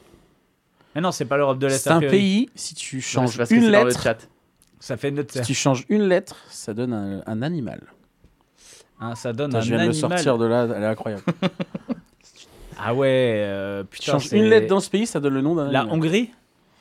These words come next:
Speaker 3: L'Autriche.
Speaker 2: C'est
Speaker 3: C'est
Speaker 2: quoi, là ?
Speaker 3: l'Autriche, c'est
Speaker 1: Je sais
Speaker 3: l'Autriche.
Speaker 1: pas, il y a marqué
Speaker 3: Non, non, c'est en
Speaker 1: Hongrie.
Speaker 3: Autriche, c'est en
Speaker 1: Je me
Speaker 3: Autriche.
Speaker 1: suis
Speaker 3: Il est nul, il est nul à chier.
Speaker 1: Mais les gars, mais moi, je suis con comme un
Speaker 2: Putain,
Speaker 1: balai. Mais t'as
Speaker 2: mentalement,
Speaker 1: pas
Speaker 2: je
Speaker 1: fait
Speaker 2: sais pas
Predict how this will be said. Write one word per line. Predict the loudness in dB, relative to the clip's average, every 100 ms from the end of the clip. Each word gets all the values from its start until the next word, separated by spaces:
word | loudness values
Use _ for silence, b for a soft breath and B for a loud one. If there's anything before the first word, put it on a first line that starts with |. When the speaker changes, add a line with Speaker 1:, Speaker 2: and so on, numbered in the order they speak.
| b b 0
Speaker 3:
L'Autriche. | 2 4 0 -2
Speaker 2:
C'est | -4 -2
Speaker 3:
C'est | 4
Speaker 2:
quoi, | 6
là ? | 8
Speaker 3:
l'Autriche, | 8 6
c'est | 6
Speaker 1:
Je |
sais | 8
Speaker 3:
l'Autriche. | 8 8
Speaker 1:
pas, | 8 6
il | 6
y |
a |
marqué | 4 6 8
Speaker 3:
Non, | 8
non, | 8
c'est |
en | 8
Speaker 1:
Hongrie. | 6
Speaker 3:
Autriche, | 4 -2 0
c'est | 0
en |
Speaker 1:
Je | 0
me | 2
Speaker 3:
Autriche. | 2
Speaker 1:
suis | 6
Speaker 3:
Il |
est | 6
nul, | 6 6 6 6
il | 4
est | 2
nul | 4
à | 4
chier. | 2 -2
Speaker 1:
Mais | 0 2
les | 4
gars, | 6 6
mais | 4
moi, | 0
je | -2
suis | -4
con | -6
comme | -6 -2
un |
Speaker 2:
Putain, | 2 4
Speaker 1:
balai. | 6 6
Mais | 6
t'as |
Speaker 2:
mentalement, | 8 6
Speaker 1:
pas |
Speaker 2:
je | 8
Speaker 1:
fait |
Speaker 2:
sais |
pas | 6